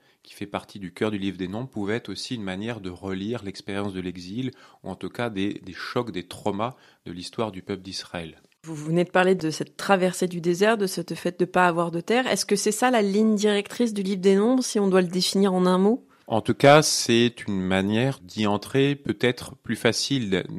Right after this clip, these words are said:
Speaker 1: parce que souvent, en fait, quand on ouvre le, le livre des Nombres, on a des listes un petit peu rébarbatives, euh, qui peuvent dérouter, qui peuvent aussi décourager.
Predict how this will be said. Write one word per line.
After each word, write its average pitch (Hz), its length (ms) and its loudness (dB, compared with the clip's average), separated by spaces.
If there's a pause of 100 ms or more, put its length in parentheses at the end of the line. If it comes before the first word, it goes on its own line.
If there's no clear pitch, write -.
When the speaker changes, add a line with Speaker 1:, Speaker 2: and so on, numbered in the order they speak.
(240)
Speaker 1:
parce 101 200 -2
que 120 140 0
souvent, 120 320 0
en 123 60 0
fait, 110 160 -6
quand 101 200 -8
on 104 120 -6
ouvre 123 160 -2
le, 101 300 2
le 98 140 -8
livre 101 200 -4
des 95 160 0
Nombres, 113 500 0
on 98 180 -8
a 113 240 4
des 101 200 -2
listes 120 480 -8
un 92 60 -10
petit - 120 -20
peu 117 320 -4
rébarbatives, 95 920 -6 (460)
euh, 95 120 -6
qui - 160 -16
peuvent 113 260 -2
dérouter, 117 760 0
qui - 120 -20
peuvent 101 300 -4
aussi 98 200 -8
décourager. 101 760 -4